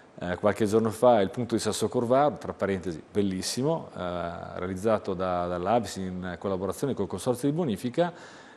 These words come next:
e, e quelli più sono vicini ai donatori, più sono comodi, più sono pratici, meglio è. Le Marche sono un'eccellenza da questo punto di vista, l'A V I S sta facendo un grandissimo lavoro, i volontari sono persone straordinarie, quelle che donano il sangue,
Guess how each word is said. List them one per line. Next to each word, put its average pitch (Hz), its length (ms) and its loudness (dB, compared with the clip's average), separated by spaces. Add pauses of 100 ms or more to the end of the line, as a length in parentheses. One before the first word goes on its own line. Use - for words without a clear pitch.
(120)
e, 104 460 2
e 120 80 0
quelli 139 280 4
più 151 160 2
sono 117 200 4
vicini 120 300 2
ai 113 60 6
donatori, 117 480 6
più 117 100 -2
sono 131 280 -2
comodi, 101 440 4
più 131 140 -4
sono 143 220 -2
pratici, 113 440 2
meglio 98 380 2
è. 90 40 2
Le 95 100 0
Marche 127 260 0
sono 110 240 0
un'eccellenza 127 720 4
da 95 80 -2
questo 101 240 -6
punto 107 240 -6
di 123 80 0
vista, 156 340 0 (440)
l'A 110 220 8
V 101 40 8
I - 20 4
S - 60 -2
sta - 220 -6
facendo 98 340 0
un 90 60 -2
grandissimo 101 480 0
lavoro, 127 280 6
i 101 60 4
volontari 95 400 2
sono 90 200 -8
persone 92 440 -6
straordinarie, 107 640 2
quelle 95 140 -2
che 95 100 -6
donano 110 180 -2
il 139 80 -4
sangue, 180 460 0